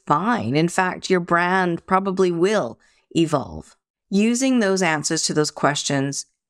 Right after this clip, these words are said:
you can then write your mission statement, which is easy with this formula. Okay, so listen up. We're gonna start with your business name. So my business, whatever your business name is,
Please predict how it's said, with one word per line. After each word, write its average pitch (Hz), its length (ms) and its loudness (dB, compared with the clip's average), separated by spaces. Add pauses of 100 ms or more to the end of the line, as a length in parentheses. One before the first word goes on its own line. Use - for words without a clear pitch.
you 170 160 -2
can 160 300 0
then 160 320 0
write 151 240 0
your 143 160 -4
mission 127 340 -4
statement, - 580 -6 (340)
which 233 180 2
is 226 180 0
easy 214 400 0
with 131 160 0
this 147 160 0
formula. 123 560 -2 (160)
Okay, - 440 -4
so - 220 -2
listen 185 340 0
up. 117 120 -4 (380)
We're 180 100 0
gonna 190 300 2
start 175 340 -2
with - 160 -6
your 160 100 0
business 151 520 -2
name. 76 460 -8 (340)
So 170 200 0
my 175 440 2 (180)
business, 151 720 0
whatever 143 240 0
your 151 120 2
business 147 360 -2
name 135 220 0
is, 156 180 -4